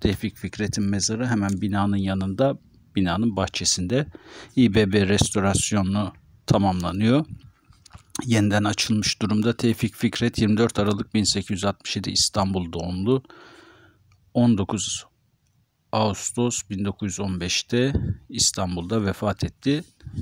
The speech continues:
Devrimci ve idealist fikirleriyle Mustafa Kemal Atatürk'ü de etkilemiş önemli bir aydın, şair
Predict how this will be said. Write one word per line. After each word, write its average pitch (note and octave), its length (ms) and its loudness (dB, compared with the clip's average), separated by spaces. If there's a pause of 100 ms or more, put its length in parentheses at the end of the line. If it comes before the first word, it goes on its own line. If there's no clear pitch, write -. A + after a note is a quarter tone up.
(420)
Devrimci G#2+ 560 0
ve G#2+ 100 2
idealist G#2 640 -2
fikirleriyle G2 760 -4
Mustafa G2+ 440 -6
Kemal G#2+ 320 -4
Atatürk'ü G2+ 640 -8
de E2+ 140 -6 (340)
etkilemiş G#2 760 -2 (160)
önemli G2+ 460 0
bir A2+ 260 -4
aydın, G#2+ 400 -2 (460)
şair G2 720 0